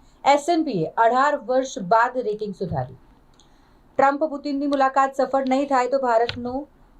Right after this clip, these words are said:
આઈ બનશે પચાસ ટકા ટેરિફ.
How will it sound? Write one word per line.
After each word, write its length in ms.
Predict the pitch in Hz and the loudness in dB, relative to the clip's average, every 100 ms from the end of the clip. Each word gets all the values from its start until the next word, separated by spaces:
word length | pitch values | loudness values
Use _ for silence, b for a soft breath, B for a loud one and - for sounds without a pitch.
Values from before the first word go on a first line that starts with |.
| - | 2
આઈ 180 | 262 320 | 2 4
બનશે 460 | 226 170 - 139 - - | 0 -4 -8 -14 -10 -2
પચાસ 360 | 208 226 226 - | 2 2 2 0
ટકા 280 | 214 233 220 | 0 2 0
ટેરિફ. 720 | - - 214 247 262 - | 0 4 6 6 0 -8